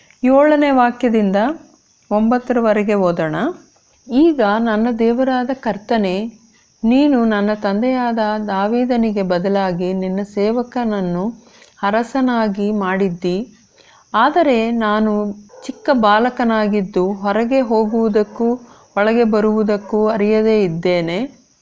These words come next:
ಇದಲ್ಲದೆ ನಿನ್ನ ಸೇವಕನು ನೀನು ಆದುಕೊಂಡ ನಿನ್ನ ಮಹಾಜನರ ಮಧ್ಯದಲ್ಲಿ ಇದ್ದಾನೆ. ಆ ಜನರು ಬಹಳವಾಗಿರುವುದರಿಂದ ಅವರನ್ನು ಎಣಿಸಲು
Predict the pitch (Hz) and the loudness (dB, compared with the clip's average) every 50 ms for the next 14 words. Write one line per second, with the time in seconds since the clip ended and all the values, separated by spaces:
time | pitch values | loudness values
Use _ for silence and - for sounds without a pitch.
0 | _ _ - 220 214 240 240 247 277 330 359 330 311 269 262 247 240 226 220 226 | _ _ -4 -2 0 2 2 4 4 2 2 2 2 2 2 2 2 2 0 0
1 | 233 226 - 226 214 233 247 269 262 - 262 240 220 208 202 208 220 214 - - | 0 -2 0 2 2 4 2 2 0 0 0 0 0 0 0 -2 -4 -6 -10 -16
2 | - _ _ _ - 233 247 254 254 247 226 - - 185 208 233 247 262 277 269 | -20 _ _ _ 0 2 2 4 2 2 0 -2 -2 0 0 0 2 0 -2 -2
3 | - 262 240 233 233 220 202 220 208 202 202 214 240 240 - - _ - 220 233 | 0 0 0 2 2 0 0 0 0 2 2 0 -2 -4 -8 -10 _ -2 2 2
4 | 226 226 226 226 214 202 196 190 185 180 220 247 254 269 285 302 277 269 233 220 | 4 4 4 2 2 2 2 0 -2 -2 -2 0 0 2 2 0 0 0 0 0
5 | 220 226 233 233 220 214 214 220 220 - - - _ - 226 220 214 220 262 262 | 0 0 2 2 2 0 0 -2 -6 -10 -20 -18 _ -2 -2 -2 0 2 2 2
6 | 247 247 220 220 220 226 220 208 190 175 175 190 185 185 180 170 165 175 208 262 | 4 4 4 4 2 2 2 0 0 -2 0 0 0 0 0 -2 -2 -4 -4 -6
7 | 277 - _ _ _ _ - 190 208 247 285 277 277 247 240 247 277 294 277 233 | -8 -12 _ _ _ _ -2 0 0 0 0 0 0 0 2 2 2 2 2 2
8 | 220 233 262 262 - _ _ - 202 196 185 240 254 262 254 254 240 247 254 262 | 2 0 -2 -6 -10 _ _ -2 0 0 0 2 2 2 2 4 4 4 2 2
9 | 247 262 240 240 233 240 214 233 220 220 208 202 202 202 196 196 190 190 190 202 | 2 2 2 2 2 0 0 0 0 0 0 0 0 0 0 0 0 0 0 0
10 | 208 208 202 208 214 202 - - 196 202 208 226 226 - 254 247 240 240 247 254 | 0 0 0 0 -2 -2 -4 -2 -2 0 0 -2 -2 0 0 0 2 2 0 0
11 | 254 - | -2 -6